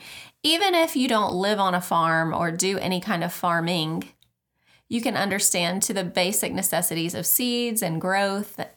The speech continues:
and soil. All of us can relate to that. So it's something that people could understand two thousand years ago, and it's something that we can still wrap our minds around today.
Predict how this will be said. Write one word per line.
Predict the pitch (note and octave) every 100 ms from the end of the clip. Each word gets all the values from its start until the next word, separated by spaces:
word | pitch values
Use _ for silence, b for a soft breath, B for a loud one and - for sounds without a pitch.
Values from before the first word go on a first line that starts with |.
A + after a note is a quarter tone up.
| -
and | D#3 D3 D#3
soil. | - G#3 G#3+ G#3 G3 G#3+ - _ B B B -
All | G3+ G#3
of | F#3
us | G3
can | -
relate | F3+ F3 E3+ -
to | F#3+
that. | - -
So | - F#3+
it's |
something | C4+ C4+ C4
that | G#3+
people | - A3 G3+
could | G3+ A3 - - _ -
understand | A#3+ A#3+ A#3+ A3 G#3+
two | - B3+
thousand | A3 G#3+ G#3 G3
years | G#3 G#3
ago, | G3+ G3 G3+ B B B B
and | G#3+
it's | A3
something | - A#3+ A#3
that | G#3 -
we | G3+ G#3+
can | G#3+ F#3+
still | - F3+
wrap | E3 E3
our | E3
minds | D#3+ D3+ D3+
around | D#3 D3+ D3+
today. | - C3+ E3 -